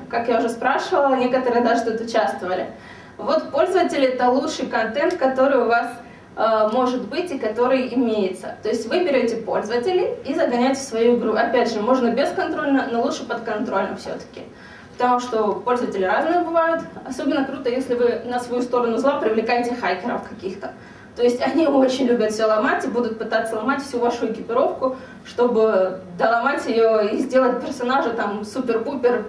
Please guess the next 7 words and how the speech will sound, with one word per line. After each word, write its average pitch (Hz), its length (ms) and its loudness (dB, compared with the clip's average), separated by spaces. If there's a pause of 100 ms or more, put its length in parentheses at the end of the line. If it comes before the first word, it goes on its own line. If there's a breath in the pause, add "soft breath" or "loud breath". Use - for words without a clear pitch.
всех 233 240 -2
убивающих. 208 580 -2 (760 loud breath)
Вот. - 360 0 (220)
Э, 214 560 2
дальше 269 360 0
вы 247 180 0
берёте, 247 640 0